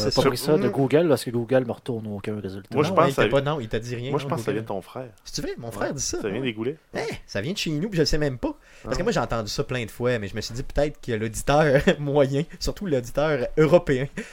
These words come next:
Speaker 1: va,
Speaker 3: Peut-être.
Speaker 1: euh, peut-être avoir de la difficulté avec être couille.
Speaker 3: Être couille.
Speaker 1: Donc, euh, c'est important de, de, de
Speaker 3: Fait
Speaker 1: le
Speaker 3: que quand,
Speaker 1: définir
Speaker 3: quand vous le
Speaker 1: correctement.
Speaker 3: saurez, là, être couille, euh, ce serait, ce serait drôle, par exemple, que si quelqu'un, euh,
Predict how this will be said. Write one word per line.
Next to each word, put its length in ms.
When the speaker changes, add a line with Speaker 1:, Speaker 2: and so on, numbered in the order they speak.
Speaker 1:
va, 140
Speaker 3:
Peut-être. 80
Speaker 1:
euh, 140
peut-être 200
avoir 140
de 80
la 60
difficulté 520
avec 280
être 320
couille. 440
Speaker 3:
Être 300
couille. 240
Speaker 1:
Donc, 320
euh, 100
c'est 120
important 500
de, 180
de, 200
de 40
Speaker 3:
Fait 100
Speaker 1:
le 40
Speaker 3:
que 80
quand, 80
Speaker 1:
définir 260
Speaker 3:
quand 160
vous 120
le 40
Speaker 1:
correctement. 220
Speaker 3:
saurez, 220
là, 180
être 200
couille, 440
euh, 100
ce 80
serait, 100
ce 60
serait 140
drôle, 200
par 80
exemple, 260
que 300
si 100
quelqu'un, 280
euh, 260